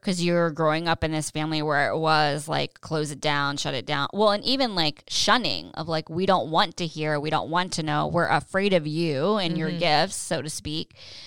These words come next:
Speaker 1: So how did you get to that place of, like, "Okay, now it's okay"? How did it blossom? What was that journey?
Speaker 2: Well, <clears throat> the best way to describe it is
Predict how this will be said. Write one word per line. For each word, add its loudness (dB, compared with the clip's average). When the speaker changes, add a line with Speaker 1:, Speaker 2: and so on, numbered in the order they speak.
Speaker 1:
So 2
how 6
did 0
you -2
get 2
to 0
that 2
place 0
of, -4
like, -2
"Okay, -2
now -2
it's -6
okay"? -4
How 0
did 0
it -4
blossom? -4
What -2
was -4
that -10
journey? -10
Speaker 2:
Well, 6
<clears throat> -6
the 6
best 4
way 4
to -4
describe 2
it 2
is 4